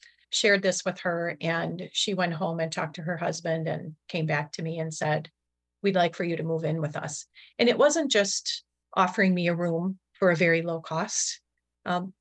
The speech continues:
they invited me to their dinner table. They took me on family get-togethers. You know, they went camp-,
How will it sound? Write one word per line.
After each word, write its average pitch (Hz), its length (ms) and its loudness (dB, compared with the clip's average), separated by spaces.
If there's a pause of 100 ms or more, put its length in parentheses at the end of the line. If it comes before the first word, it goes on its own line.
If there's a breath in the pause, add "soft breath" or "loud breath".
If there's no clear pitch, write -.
they 202 160 4
invited 196 320 4
me 196 140 2
to 185 80 -2
their 175 160 -2
dinner 165 280 -6
table. - 520 -6 (420)
They 180 100 4
took 220 220 -2
me 190 160 4
on 175 420 2
family 170 920 -2
get-togethers. - 920 -2
You 175 120 -4
know, 165 100 -6
they 156 140 -6
went 156 180 -4
camp-, - 380 -10